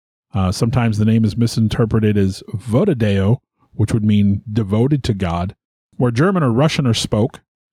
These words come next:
emphasis has been given to the character and his punishment,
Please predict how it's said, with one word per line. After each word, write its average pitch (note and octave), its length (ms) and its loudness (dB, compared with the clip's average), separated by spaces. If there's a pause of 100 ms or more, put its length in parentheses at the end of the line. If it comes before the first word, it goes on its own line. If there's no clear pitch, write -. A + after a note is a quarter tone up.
(140)
emphasis C3+ 600 0
has B2+ 240 0
been A#2 140 0
given B2 240 2
to A#2 80 4
the G#2+ 120 2
character A#2 680 0 (140)
and A2 100 0
his A2 140 0
punishment, C3+ 640 0